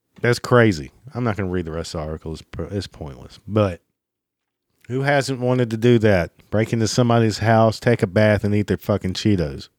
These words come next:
I know I have. I've had it happen several times.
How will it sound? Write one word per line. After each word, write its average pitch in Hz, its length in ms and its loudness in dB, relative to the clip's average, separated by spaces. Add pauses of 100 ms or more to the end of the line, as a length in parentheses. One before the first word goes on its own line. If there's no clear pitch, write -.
(1080)
I 104 100 -6
know 107 180 2
I 101 200 2
have. 87 380 -4 (560)
I've 156 160 0
had 170 160 2
it 147 100 -2
happen 143 380 -2 (400)
several 104 340 0
times. - 460 -16